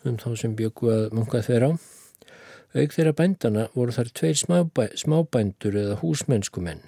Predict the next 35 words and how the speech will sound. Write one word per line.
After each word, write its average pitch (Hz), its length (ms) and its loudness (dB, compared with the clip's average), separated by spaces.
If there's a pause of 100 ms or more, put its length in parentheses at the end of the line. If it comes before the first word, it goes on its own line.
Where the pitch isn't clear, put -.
(220)
Ekki 113 260 -4
hefur 107 220 -2
tekist 113 400 -4
að 110 80 -4
fá 117 80 2
úr 113 220 0
því 117 180 -2
skorið 135 480 0
hvort - 420 -4
Guðni 131 460 0
var 107 240 0
vinnumaður 123 560 2
hjá 113 140 0 (260)
Jóni 113 400 0
eða 127 320 -2 (140)
Ara, 139 240 -4 (680)
enda 117 340 0
skiptir - 460 -6
það 123 240 -2
ekki 127 240 -6
miklu 127 320 -4
máli. 95 260 0 (1080)
Jón 127 240 2
Jónsson 135 540 2 (180)
var 107 140 -6 (180)
höfðingi 139 540 0 (180)
í 104 160 -2
raun 120 240 2
og 117 80 -2
sjón, 131 300 2 (180)
stórgáfaður 95 880 0
og 104 80 -4
mikilhæfur 104 720 0
í 120 80 -2
hvívetna. 127 600 -2